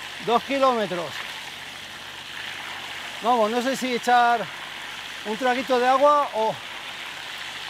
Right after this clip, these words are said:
o abrir la boca hacia el cielo. Aquí ya estamos en la parte final.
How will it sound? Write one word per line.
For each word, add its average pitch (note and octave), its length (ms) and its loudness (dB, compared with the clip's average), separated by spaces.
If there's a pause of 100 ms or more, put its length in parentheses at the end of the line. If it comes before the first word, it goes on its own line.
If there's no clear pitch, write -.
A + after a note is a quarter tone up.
(580)
o F#3+ 100 6
abrir A#3 200 4
la B3 120 8
boca A#3+ 260 4
hacia G#3 180 2
el F#3+ 60 0
cielo. D#3+ 300 0 (680)
Aquí D#3 200 -4
ya F3+ 100 0
estamos F#3 420 -2
en F#3 60 -2
la E3+ 100 2
parte F3+ 300 -2
final. F3 400 0